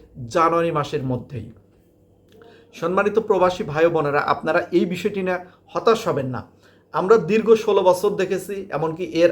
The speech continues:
আগেও যারা, আহ, সরকার ছিল তাদেরকেও দেখেছি, কখনো প্রবাসীদের নিয়ে এইভাবে অ্যাক্টিভ হয়নি,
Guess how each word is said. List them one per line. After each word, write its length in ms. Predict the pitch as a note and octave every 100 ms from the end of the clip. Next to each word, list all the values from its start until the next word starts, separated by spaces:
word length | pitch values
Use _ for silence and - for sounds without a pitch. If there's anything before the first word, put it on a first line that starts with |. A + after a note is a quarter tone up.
| -
আগেও 360 | D3+ D#3 G3
যারা, 300 | G3 F3 E3+ E3 D#3+ - _
আহ, 260 | B2+ C3+ C3
সরকার 400 | - E3 E3 D#3+ -
ছিল 180 | E3 E3
তাদেরকেও 540 | C#3 C#3 E3+ F3 F#3
দেখেছি, 420 | F3 E3+ F3 - F#3+
কখনো 320 | D#3+ C#3 F3 F#3
প্রবাসীদের 600 | D#3 D3 D#3 - E3 D#3+
নিয়ে 160 | D#3+ -
এইভাবে 340 | D#3 D3+ D#3 D#3+
অ্যাক্টিভ 320 | C#3+ C#3+ F3+ E3+
হয়নি, 220 | D#3+ D#3